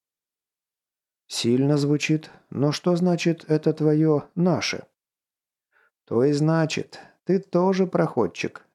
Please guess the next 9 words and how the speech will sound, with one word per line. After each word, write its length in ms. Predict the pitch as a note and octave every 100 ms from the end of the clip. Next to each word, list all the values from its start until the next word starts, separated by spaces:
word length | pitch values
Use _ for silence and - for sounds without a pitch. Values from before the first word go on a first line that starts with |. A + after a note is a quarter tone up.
| G#2+
легко 300 | G#2+ - A2+
ответил 420 | G2+ A2+ G#2 A2
Мигель. 420 | A2 G#2+ G#2+ F2 _ _ _ _
"Сеть 440 | - - A#2 C#3+ -
таверн 580 | C#3 D3 D#3 D3+ D3
Дайвер – 500 | B2 C3+ E3 E3 E3 D#3
это 220 | C3+ C3
наша 380 | A#2 A2+ - A#2
Мекка, 600 | A2+ B2 G2 - -